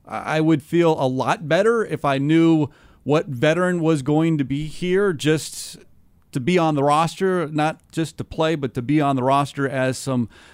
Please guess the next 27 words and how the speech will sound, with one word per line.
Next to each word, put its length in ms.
the 80
safety 400
blanket, 420
if 200
you 100
will. 240
But 140
Isaiah 400
Simmons 400
is 100
a 60
good 180
call 380
on 280
your, 300
on 200
your 180
part, 480
because 420
I 60
do 300
think 280
we 140
might 300
see 280
him 260
more 580